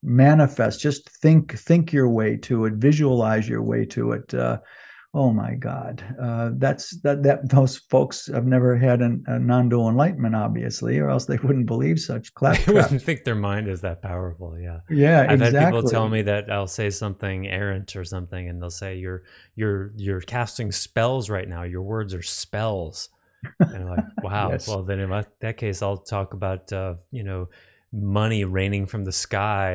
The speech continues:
Speaker 2: and, uh,
Speaker 1: Yes,
Speaker 2: peace on
Speaker 1: yeah.
Speaker 2: earth unfolding like a, you know, a cloud cover or something.
Speaker 1: Yeah, my, my standard, um, playing with that notion is, um, uh, uh, when I'm in, uh, we go to a restaurant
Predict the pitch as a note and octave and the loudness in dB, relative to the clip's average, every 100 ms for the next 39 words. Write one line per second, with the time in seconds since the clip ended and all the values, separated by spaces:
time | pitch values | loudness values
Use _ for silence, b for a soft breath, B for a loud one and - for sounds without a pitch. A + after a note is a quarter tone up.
0 | F2 F2 E2+ F2 F2 A#2 A2 G#2+ G#2+ - | -4 -6 -8 -8 -4 0 0 -2 -6 -4
1 | A2+ G2 G2+ F#2 - G2+ F#2 F2+ F#2 F2+ | -4 -4 -6 -8 -12 -14 -12 -10 -10 -10
2 | F#2+ F#2+ F2 E2+ E2+ E2 E2+ E2+ E2 E2 | -8 -8 -8 -8 -10 -12 -12 -12 -12 -14
3 | E2+ F2 D#2+ E2 E2+ - F#2 F#2+ F#2+ F2 | -16 -16 -14 -16 -18 -16 -12 -12 -10 -14
4 | E2+ E2 E2 F2 F2 F#2+ - _ _ _ | -12 -14 -14 -14 -16 -16 -18 _ _ _
5 | _ _ - B2+ A#2 A2+ A2+ C3+ B2 A#2+ | _ _ 2 4 6 4 4 4 4 4
6 | - B2+ B2+ C3 A#2+ A2+ A2+ G#2+ G#2 G#2 | 2 4 6 6 6 4 2 0 0 -2
7 | G2 - B2 A#2+ A#2+ G#2+ G2+ G2+ G#2 - | -6 0 4 6 6 4 0 0 0 0
8 | A2+ A2 A#2 A#2 G#2 G#2 A#2 G#2 G2+ G#2 | 0 -2 0 0 0 0 0 -2 0 2
9 | G2+ G2+ b b b b _ - A2 A2+ | 2 -2 b b b b _ -6 -4 0
10 | G#2+ G2+ G#2 - D#2+ - _ _ _ - | 0 0 -2 -6 -12 -14 _ _ _ -4
11 | G#2 G2+ G#2 - - _ _ - B2+ - | -2 -2 -4 -6 -14 _ _ -8 -8 -2
12 | A2+ G#2+ G#2+ G#2+ A2 G#2+ G#2 G2+ G2+ - | 2 4 6 6 6 6 6 4 2 0
13 | A2 A#2 A2 G#2 G#2 A2+ - G#2 F#2 | 0 4 4 6 4 2 0 -2 -2